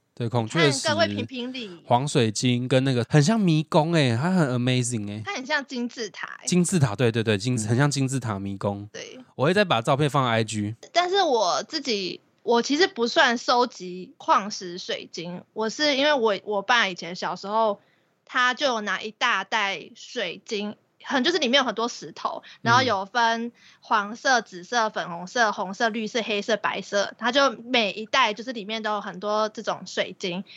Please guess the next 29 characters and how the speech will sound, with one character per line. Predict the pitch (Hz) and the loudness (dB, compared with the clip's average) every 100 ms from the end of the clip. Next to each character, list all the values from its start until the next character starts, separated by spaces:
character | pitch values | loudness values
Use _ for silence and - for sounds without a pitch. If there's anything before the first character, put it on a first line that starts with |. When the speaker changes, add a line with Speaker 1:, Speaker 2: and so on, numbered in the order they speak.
| - | -6
Speaker 1:
嗯。 | 135 | 0
Speaker 2:
然 | 233 247 | 4 4
后 | 277 | 2
他 | - 262 | 0 -2
就 | 247 262 240 220 - | 0 0 0 -2 -2
叫 | 277 226 | 2 2
我 | 190 180 | 0 -6
们 | 180 180 190 _ _ | -6 -8 -10 _ _
三 | - 240 233 | -2 0 0
个 | 214 | -2
小 | 202 175 | -4 -4
孩， | 208 107 - 226 _ _ _ | -8 -10 -12 -14 _ _ _
诶， | 233 269 _ _ _ _ | -4 -4 _ _ _ _
突 | - | -2
然 | 254 220 | 0 0
讲 | 208 180 | -2 -6
出 | 196 | -8
自 | 202 | -8
己 | 214 180 - _ | -8 -8 -14 _
家 | 214 208 | -2 -2
有 | 185 | -2
三 | 202 | -6
个 | 190 | -6
小 | - | -6
孩， | - - _ _ _ - | -8 -10 _ _ _ 0
<laughs> | 349 - - - | 0 -2 -14 -6
就 | 339 | -2
是 | 370 359 - 139 | 2 0 0 2
Speaker 1:
嗯。 | 135 | 2